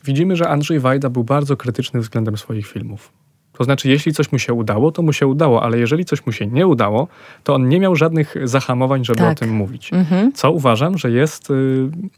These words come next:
Speaker 1: świadczy o jego bardzo dużej
Speaker 2: Też,
Speaker 1: dojrzałości.
Speaker 2: też jego współpracownicy mówią o tym, że jeżeli, y, on zrobił dobry film,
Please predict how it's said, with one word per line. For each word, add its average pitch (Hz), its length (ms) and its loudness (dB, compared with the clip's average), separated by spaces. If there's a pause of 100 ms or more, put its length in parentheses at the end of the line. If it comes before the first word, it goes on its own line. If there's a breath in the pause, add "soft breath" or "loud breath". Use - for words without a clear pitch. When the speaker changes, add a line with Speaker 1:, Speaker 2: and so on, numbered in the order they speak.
(120)
Speaker 1:
świadczy - 520 -2
o 147 100 -2
jego 131 220 2
bardzo 139 400 0
dużej 131 220 2
Speaker 2:
Też, 196 260 2
Speaker 1:
dojrzałości. 120 380 2
Speaker 2:
też 285 140 2
jego 285 200 2
współpracownicy 247 840 2
mówią 233 340 6
o 220 80 2
tym, 226 220 4
że 214 120 4
jeżeli, 208 840 4 (600)
y, - 20 -2 (260)
on 190 540 2 (340)
zrobił 185 480 0
dobry 185 420 2
film, 226 440 2